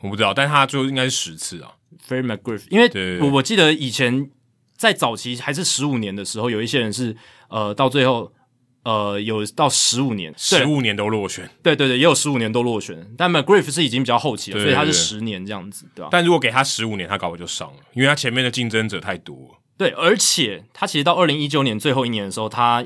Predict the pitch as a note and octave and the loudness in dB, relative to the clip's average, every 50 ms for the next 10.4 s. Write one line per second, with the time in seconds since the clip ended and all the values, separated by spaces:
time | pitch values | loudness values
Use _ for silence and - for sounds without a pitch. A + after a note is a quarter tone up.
0 | - F#2 F#2 A2 G#2 G2 - - B2+ B2 B2 A#2+ - - _ _ - G#2 G2+ G#2+ | -6 -14 -12 -12 -10 -10 -6 -6 -2 0 0 0 -2 -4 _ _ -8 -6 -4 -4
1 | B2 B2+ A#2 - - D#3 A2+ - - F2 F2 F2 - D#2+ - - G2 E2 - G2 | -2 -2 0 0 0 0 -2 -4 -4 -6 -10 -12 -14 -14 -14 -12 -14 -8 -6 -6
2 | F2 E2 - B2+ B2 - - A#2 A2+ B2+ C#3+ D3+ D3 C#3 - - - A#2 A2+ B2 | -6 -2 2 2 2 2 2 2 2 2 2 2 -2 -6 -8 -8 -6 -4 -2 -2
3 | A#2+ A2 G#2+ - F3+ D#3 D3 D3 D3 D#3+ D#3 D3+ C#3 D3 C#3 C#3+ C3+ A2+ G#2+ B2+ | -2 -2 -2 0 0 0 2 2 2 2 2 2 0 -2 -2 -2 -2 0 0 0
4 | A2 G#2 G2 G2+ A2+ A2+ - - A#2 E2 D2 - A2+ A2 A2 - - B2 G#2+ G2+ | 0 -2 -4 -4 -8 -6 -2 -4 -4 -4 -4 -10 -10 -10 -8 -6 -6 -6 -6 -6
5 | G#2 A#2+ C#3 E3+ E3+ D3 D#3+ D#3 - D3 C#3 A#2+ A2 G#2 G#2 G2+ G#2+ G#2 G#2+ G#2+ | -8 -6 -2 0 2 2 2 0 0 0 0 0 0 -2 -4 -4 -6 -6 -4 -4
6 | G#2+ G#2+ G#2+ G#2 G#2+ G#2 G#2 G#2 G#2 G2+ F#2+ - - G2 - - F2 _ - - | -4 -4 -4 -4 -6 -6 -4 -4 -6 -6 -6 -8 -10 -10 -10 -12 -18 _ -6 -2
7 | D#3+ D#3 C#3+ C3 C#3 A#2+ C3+ C#3+ E3 D#3 D3 C#3+ C3+ B2 C3 A#2+ G#2+ G2+ B2 A#2+ | -2 -2 -2 -2 -4 -4 -4 -2 -2 -2 -2 -4 -8 -4 -4 -4 -4 -4 -6 -8
8 | A2+ G#2+ G#2 G2 G#2 A2+ B2 - - D#3 D#3 D#3+ E3+ C#3+ A#2 - _ _ _ _ | -6 -8 -8 -8 -8 -8 -8 -4 0 2 4 4 2 2 0 -8 _ _ _ _
9 | _ _ - G2+ G2+ G2+ A2+ A2 A2 - C#3 D3+ C#3 - A2+ G#2 B2+ B2 B2 A#2 | _ _ -16 -14 -12 -10 -8 -8 -4 -2 -2 -2 -2 -4 -4 -2 -2 -2 -2 -2
10 | G#2 - - A2 G2+ F2+ - - | -4 -8 -8 -8 -8 -8 -10 -14